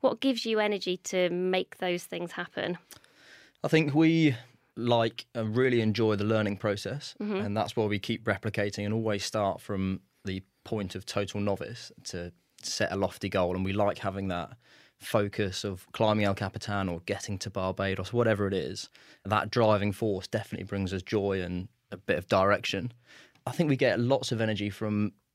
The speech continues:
Speaker 2: messages that we get from people. So
Speaker 1: Okay, yeah.
Speaker 2: whether it's people like yourself or anyone who sees what we're doing and the situations we're putting ourselves through,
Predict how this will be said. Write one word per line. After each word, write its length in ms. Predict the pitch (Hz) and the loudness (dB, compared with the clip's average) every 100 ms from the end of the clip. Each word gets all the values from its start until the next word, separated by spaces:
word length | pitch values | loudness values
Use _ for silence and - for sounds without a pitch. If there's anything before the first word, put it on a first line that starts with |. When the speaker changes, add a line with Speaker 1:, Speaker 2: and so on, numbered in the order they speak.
| _ _ _ - | _ _ _ -4
Speaker 2:
messages 480 | 107 117 127 117 107 | 0 0 0 -2 -4
that 80 | 113 | -2
we 80 | |
get 160 | 117 104 | -2 -2
from 140 | 120 113 | -4 -2
people. 400 | 117 117 131 147 | -4 -4 -8 -8
So 160 | - - | -6 -2
Speaker 1:
Okay, 360 | 208 226 254 - | -2 -2 -6 -6
yeah. 180 | 220 | -2
Speaker 2:
whether 240 | 131 123 120 | 2 4 4
it's 180 | 113 - | 2 -2
people 280 | 117 - 110 | -6 -2 -2
like 240 | 101 - | -2 -4
yourself 500 | 104 123 113 104 - | -2 2 2 2 -2
or 280 | 104 101 - - | 0 0 -2 -6
anyone 400 | 110 120 110 104 | 0 0 2 0
who 240 | 104 110 | -2 -4
sees 320 | 104 127 113 101 | -4 -2 -2 -2
what 80 | |
we're 120 | 95 95 | -4 -2
doing 340 | 110 101 98 | 0 0 -2
and 260 | 98 101 - - | -2 -4 -6 -6
the 140 | 95 - | -6 -4
situations 580 | 135 113 107 104 104 | -4 2 2 4 0
we're 80 | 104 | 0
putting 220 | 95 104 | 2 2
ourselves 360 | 98 95 98 - | 2 0 -4 -4
through, 280 | 95 92 | -4 -4